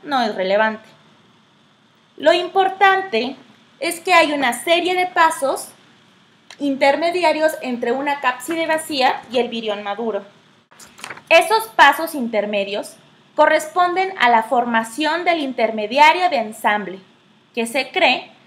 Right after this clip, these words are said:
es el sustrato para la inserción del genoma viral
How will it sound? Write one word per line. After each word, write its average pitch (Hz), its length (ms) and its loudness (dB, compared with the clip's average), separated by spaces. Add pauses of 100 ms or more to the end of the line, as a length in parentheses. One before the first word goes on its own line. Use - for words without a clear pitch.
(260)
es 302 180 -2
el 311 140 -4
sustrato 311 680 2
para 269 220 6
la 226 100 2
inserción 226 720 -4
del 262 140 -2
genoma 220 460 -4
viral 294 380 2